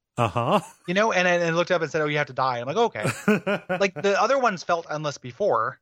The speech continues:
Speaker 1: Mm-hmm.
Speaker 2: Why wouldn't this one be endless? Like, maybe I
Speaker 1: Yeah.
Speaker 2: just need to, you know, the other ones felt like, "Oh, I can't believe I had to fight twenty-five dudes." Like, what if now I have to fight thirty-five dudes?
Speaker 1: Yeah.
Speaker 2: You know, to get through this. Like, as a metaphor for accepting this thing that's part of yourself, it's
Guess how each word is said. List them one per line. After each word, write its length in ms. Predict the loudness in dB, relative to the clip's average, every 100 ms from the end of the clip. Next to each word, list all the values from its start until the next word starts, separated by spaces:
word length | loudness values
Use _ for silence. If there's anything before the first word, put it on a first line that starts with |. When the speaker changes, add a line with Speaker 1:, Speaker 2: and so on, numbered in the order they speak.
| -12
Speaker 1:
Mm-hmm. 220 | -10 -10 0
Speaker 2:
Why 100 | 2
wouldn't 180 | 2 0
this 140 | -2
one 160 | -2 -2
be 140 | -4
endless? 320 | -6 -8 -6
Like, 100 | -2
maybe 220 | 2 4 4
I 40 |
Speaker 1:
Yeah. 40 |
Speaker 2:
just 140 | 2 -4
need 140 | -4
to, 100 | -2 -4 _
you 80 | -2
know, 100 | 0
the 120 | 4
other 160 | 4 4
ones 220 | 0 0
felt 200 | 0 0
like, 220 | -4 -4
"Oh, 140 | 2 4
I 80 | 4
can't 200 | 0 -4
believe 180 | 0 2
I 60 |
had 80 | 2
to 80 | 0
fight 180 | -2 -2
twenty-five 460 | -2 0 0 -2
dudes." 360 | -2 -2 -2 0
Like, 240 | -2 -4 _ _ _ _ _
what 140 | 2
if 140 | 2 2
now 180 | 2 4
I 60 |
have 80 | 0
to 80 | -2
fight 180 | -6 -2
thirty-five 560 | -4 -2 -4 -4 -4
dudes? 500 | -10 -14 -16 -16 -16 _ _ _
Speaker 1:
Yeah. 300 | -8 -8 -10 _
Speaker 2:
You 100 | 2
know, 160 | 4 2
to 100 | -2
get 160 | -6
through 200 | -2 0
this. 260 | 0 0 0
Like, 300 | 0 0 -10 _ _ _ _ _ -4
as 120 | 0
a 80 | 0
metaphor 560 | 2 0 0 -2 -2 -2
for 300 | -2 -6 -8 -12
accepting 800 | -10 -4 -4 -2 -2 -2 -8 -12
this 220 | -6 -4 0
thing 500 | 0 0 -2 -6 -6 -6
that's 140 | -4
part 220 | 0 0
of 80 | 2
yourself, 420 | 0 0 0 0
it's 180 | -6